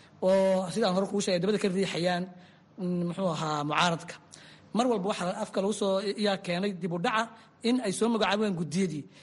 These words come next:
oo ilaa ay hadda aad ogtahay in aysan wax saxa oo official ah aysan magacawnayn. Maanta oo ay ka dhiman tahay afar cisho waqtigii door, muxuu ahaa, in xilhayntii madaxweynaha.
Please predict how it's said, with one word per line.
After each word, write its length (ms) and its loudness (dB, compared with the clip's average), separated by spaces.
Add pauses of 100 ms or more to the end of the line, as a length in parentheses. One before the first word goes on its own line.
oo 140 -2
ilaa 220 2
ay 80 0
hadda 200 -2
aad 100 0
ogtahay 380 0 (840)
in 140 4 (120)
aysan 380 -2 (220)
wax 240 -2
saxa 300 0 (100)
oo 180 -6
official 380 -4
ah 140 -6 (400)
aysan 240 2
magacawnayn. 500 0 (240)
Maanta 300 0
oo 80 2
ay 80 0
ka 100 -4
dhiman 200 -2
tahay 160 -4
afar 200 -6
cisho 180 -8
waqtigii 320 -4
door, 220 -4 (140)
muxuu 280 -4
ahaa, 300 -4 (360)
in 260 0 (100)
xilhayntii 400 -4
madaxweynaha. 380 -6